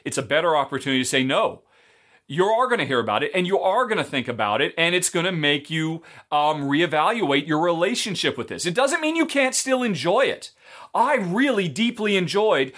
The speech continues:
the Watchmen miniseries. Um, and the artists were using it as a vehicle for something more than just cheap thrills and entertainment.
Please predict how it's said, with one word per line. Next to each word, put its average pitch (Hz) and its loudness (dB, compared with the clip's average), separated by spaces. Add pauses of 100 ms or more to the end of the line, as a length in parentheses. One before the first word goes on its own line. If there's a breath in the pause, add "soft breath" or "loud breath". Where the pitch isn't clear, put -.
(100)
the 175 2
Watchmen 156 0
miniseries. 143 -2 (300 soft breath)
Um, 147 2 (300 soft breath)
and 185 2 (400 soft breath)
the 190 0
artists 180 0 (160 loud breath)
were 160 2
using 170 0
it 143 0
as 147 2
a 147 0
vehicle 165 0
for 147 -4
something 147 -2
more 151 0
than 143 -4
just 139 -4
cheap 143 -8
thrills 139 0
and 131 0
entertainment. 120 -2